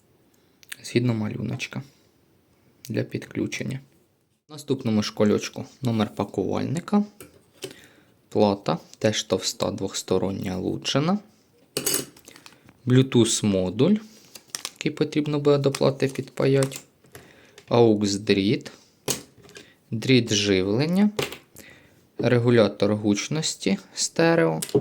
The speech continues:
Ну, далі резистори, конденсатори, кнопочки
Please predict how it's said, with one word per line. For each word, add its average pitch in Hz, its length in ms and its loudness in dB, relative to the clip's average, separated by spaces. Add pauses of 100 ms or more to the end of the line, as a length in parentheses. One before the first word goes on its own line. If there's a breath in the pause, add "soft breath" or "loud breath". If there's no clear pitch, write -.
(1160 loud breath)
Ну, 240 180 0
далі 123 280 6
резистори, 143 640 2
конденсатори, 131 1080 2
кнопочки 139 760 -2